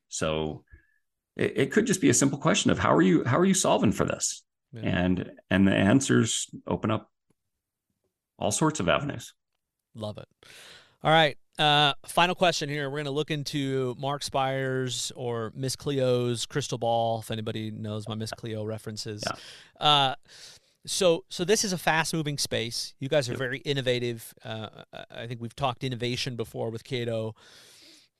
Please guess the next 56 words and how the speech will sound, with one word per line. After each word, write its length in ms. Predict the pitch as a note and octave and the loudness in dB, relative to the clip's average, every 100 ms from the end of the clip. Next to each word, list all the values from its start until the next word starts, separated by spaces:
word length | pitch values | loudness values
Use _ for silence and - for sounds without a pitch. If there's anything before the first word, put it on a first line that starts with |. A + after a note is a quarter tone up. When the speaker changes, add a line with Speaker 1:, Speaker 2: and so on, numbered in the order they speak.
| - - | -20 -20
Speaker 2:
What 380 | F3+ D#3 E3+ A3+ | -16 -8 -2 -2
do 80 | C4 | 0
you 160 | A#3+ | -2
want 440 | F3+ D3 D3+ D#3 - | -2 0 2 0 -4
partners 640 | - C3+ B2+ C#3 C3+ C3+ - | 0 0 0 -4 -4 -6 -8
to 80 | B2 | -12
be 180 | B2 A#2 | -10 -12
cognizant 640 | - B2+ B2 A#2 A2+ A#2+ | -6 -2 -2 -2 -8 -4
of? 180 | G#2+ G#2+ | -4 -6
If, 180 | G#2+ - | -8 -10
you 80 | A#2+ | -8
know, 120 | G#2+ | -8
we, 280 | A2+ A2+ G#2+ A#2 - - | -8 -10 -12 -16 -20 -14
twenty 280 | - C#3 D3 | -6 -4 -4
twenty-four 500 | D3+ C#3 - C#3 C3+ | -4 -4 -2 0 0
is 100 | B2 | 0
right 220 | A#2+ B2 | 0 2
around 240 | C3 B2+ C3 | 0 0 -2
the 80 | |
corner. 580 | C3+ - B2 A#2 A#2 A#2 - - - _ | -6 -4 -4 -2 -2 -4 -8 -20 -20 _
Do 100 | C#3+ | 0
we 100 | C#3+ | 0
just 320 | C#3 D#3 B2+ | 0 -2 -2
double 280 | A2+ D3 D#3+ | 2 4 4
down 520 | D3 C3 C3 C3 C3+ | 2 0 0 -2 0
on 180 | A#2 A2 - | -2 -2 0
everything 440 | D3+ D#3+ D3 D3+ | 0 0 -2 -2
that 80 | C#3+ | -4
you've 160 | C3+ B2+ | -4 -6
mentioned, 440 | B2+ B2+ C3 B2+ | -6 -6 -8 -4
everything 340 | C3 C#3 C#3 C3+ | -4 -4 -4 -4
that 100 | B2 | -6
you've 260 | A#2+ A#2 | -8 -6
given 260 | A#2+ B2 B2 | -4 -4 -4
to 240 | - B2+ | -2 0
us, 220 | A#2+ A#2 A2 | 0 -2 -6
and 200 | F#2+ G2 | -10 -10
rock 400 | G#2+ B2 B2+ - | -4 -2 -2 -2
that 120 | A#2+ | -2
into 220 | B2 A#2+ | -2 -6
a 60 | G#2+ | -6
strategy 500 | - A#2+ A#2 A#2 A2+ | -4 -4 -4 -6 -10
for 140 | G#2+ | -12
twenty 260 | - A#2 A2+ | -10 -8 -8
twenty-four? 640 | A#2 G#2 - D#3 D#3+ D#3 - | -8 -10 -6 0 2 0 0
Or 160 | C#3+ | -4
is 80 | C3 | -4
there 100 | C#3 | -4
anything 280 | F3+ C4 C4 | -6 -8 -6
you 80 | F#3+ | -6
want 120 | - | -4
partners 300 | D3+ C#3 C3+ | -4 -4 -6
to 40 | |
be 100 | C3+ | -4
aware 340 | A#2 A2+ A#2+ A#2+ | -4 -2 0 2
of, 320 | A2+ G#2+ | 2 0